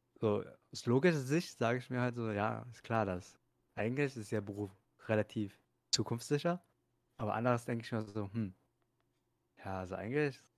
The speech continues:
ist es so nicht spektakulär, aber ja, so meine größte Angst wahrscheinlich so, wenn ich keinen Job mehr finde. Das ist so meine größte Angst, dass ich keinen Job mehr in diesem Bereich finde. Aber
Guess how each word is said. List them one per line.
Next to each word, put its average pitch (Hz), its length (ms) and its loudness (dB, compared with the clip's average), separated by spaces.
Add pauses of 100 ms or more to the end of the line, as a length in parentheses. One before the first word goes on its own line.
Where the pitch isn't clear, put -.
(220)
ist - 160 -16
es 95 120 -6
so 107 140 0
nicht 107 380 -4 (340)
spektakulär, 117 760 0
aber 98 320 -6 (1120)
ja, 98 240 -4 (160)
so - 160 -4
meine 101 140 -2
größte 117 280 2
Angst 120 200 -2
wahrscheinlich 113 460 0
so, 107 280 0
wenn 107 180 0
ich 110 320 -6 (600)
keinen - 180 -4
Job 120 140 2
mehr 104 120 -2
finde. 90 180 -4
Das 98 100 -2
ist - 40 -6
so 113 60 0
meine 110 140 2
größte 113 400 0
Angst, 120 420 -2 (320)
dass 98 160 -4
ich 95 140 -10
keinen 120 300 2
Job - 280 2
mehr 104 140 2
in 98 60 0
diesem 98 240 -2
Bereich 92 340 -2
finde. 101 360 -2 (1040)
Aber 95 340 -4